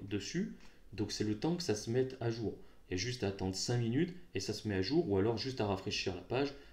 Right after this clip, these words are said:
et ça se mettra à jour automatiquement. Ici, on va pouvoir voir deux coloris. Donc le bleu, ça correspond au free, donc c'est-à-dire au gratuit, et on va aussi avoir la possibilité de voir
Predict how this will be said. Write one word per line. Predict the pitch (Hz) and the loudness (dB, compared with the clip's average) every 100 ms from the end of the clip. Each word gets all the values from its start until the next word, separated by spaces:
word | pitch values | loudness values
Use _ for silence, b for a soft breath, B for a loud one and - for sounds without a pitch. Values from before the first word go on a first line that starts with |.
| B | B
et | - | -6
ça | 107 | -4
se | 107 | -4
mettra | - 95 | -4 -4
à | |
jour | 90 135 - B B - - | 0 -2 -2 B B 0 4
automatiquement. | 127 127 113 110 107 98 - - - | 6 6 2 -2 -6 -8 -10 -14 -12
Ici, | - 135 - 202 - - | -4 0 2 2 0 -2
on | 123 | 2
va | 131 | 4
pouvoir | 151 139 | 6 4
voir | 139 170 113 | 4 2 0
deux | 104 165 | 2 2
coloris. | 180 165 143 98 - b b b - | 4 4 2 0 -8 b b b -4
Donc | 104 131 | -2 4
le | 165 | 4
bleu, | 147 156 135 | 4 2 2
ça | - 113 | 0 -2
correspond | 110 104 - 104 95 B B B B - - | -2 -2 -2 -2 -2 B B B B 2 4
au | 147 | 4
free, | - 165 269 - | 2 -2 -2 -2
donc | 104 - | -4 2
c'est-à-dire | 95 95 - - | 2 2 0 -4
au | - | -4
gratuit, | - 101 - 208 269 B B B | -4 -4 -2 -2 -4 B B B
et | 127 | 4
on | 156 | 4
va | 120 | 4
aussi | 107 - 175 - | 2 2 2 2
avoir | 113 | 2
la | 104 | 0
possibilité | - 120 107 - | 0 0 -2 -2
de | 156 101 | -2 0
voir | 110 156 | 2 0